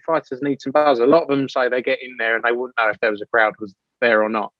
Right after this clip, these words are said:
You know, they're so focused on the fight itself. But I'm sure s-, a, a number of fighters do thrive off of the crowd, the, the fans' energy. Um, and maybe some of them have missed that. Uh, but for others, it's probably been a benefit.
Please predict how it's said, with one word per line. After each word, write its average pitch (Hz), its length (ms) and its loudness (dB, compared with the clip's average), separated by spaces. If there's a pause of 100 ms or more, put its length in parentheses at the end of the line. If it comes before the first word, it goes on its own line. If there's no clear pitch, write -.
(300)
You 113 60 0
know, - 40 4
they're 107 80 4
so 131 200 2
focused 117 440 -2
on 110 100 -8
the 104 60 -12
fight 113 240 -2
itself. 127 300 -2
But 156 120 -2 (220)
I'm 180 100 -2
sure 196 180 4
s-, - 180 -6 (120)
a, - 200 0
a 160 60 2
number 160 240 2
of 147 80 -2
fighters 143 340 0
do 160 300 2 (640)
thrive 123 380 0
off 110 140 -6 (100)
of 107 100 -12
the 107 80 -6
crowd, 107 340 0 (100)
the, 117 220 0
the 110 100 -12 (120)
fans' 110 280 -4
energy. 107 400 -8 (400)
Um, 117 420 0
and 135 120 2
maybe 143 260 4
some 143 320 -2
of 135 100 -2
them 135 220 -2 (180)
have 151 180 0
missed 110 340 -8
that. 104 180 -6 (380)
Uh, 113 240 4
but 139 200 4
for 143 120 4
others, 131 300 4
it's 165 140 -8
probably 139 480 2
been 139 340 2
a 117 60 -4
benefit. 175 460 -2